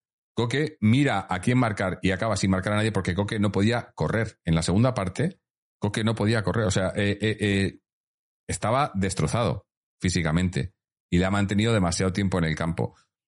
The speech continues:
A ver, Coque es Coque y ha hecho una primera parte genial y claro, no lo quieres quitar, pero, eh, pero bueno, eh, a, al final son cosas que pagas, ¿no? Y, y yo creo que,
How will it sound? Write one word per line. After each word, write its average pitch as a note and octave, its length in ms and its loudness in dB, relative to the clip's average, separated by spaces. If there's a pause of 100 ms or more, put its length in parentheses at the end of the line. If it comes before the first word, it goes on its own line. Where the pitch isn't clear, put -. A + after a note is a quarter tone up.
(840)
A F2 100 -2
ver, G#2+ 380 -4
Coque G2+ 220 -2
es G2+ 80 -6
Coque B2 260 -2
y B2 80 2
ha G#2 60 2
hecho G#2+ 120 2
una G2+ 380 4
primera F#2+ 300 2
parte G2 240 -2
genial A2 400 0
y E2 140 0
claro, G#2 220 0
no F2+ 120 2
lo G2+ 100 2
quieres G2+ 240 0
quitar, F2+ 320 -2
pero, E2 460 0 (340)
eh, D2+ 580 0 (160)
pero C2+ 140 0
bueno, F#2+ 340 0
eh, D#2+ 360 0
a, E2 720 -2 (100)
al E2 100 -2
final A2 520 -2 (1080)
son A#2+ 160 -2
cosas B2+ 240 0
que G#2 120 -2
pagas, F2 360 -2
¿no? G#2+ 200 2
Y, F#2+ 40 4
y E2+ 460 2
yo F2+ 100 2
creo G2 200 2
que, D2+ 680 0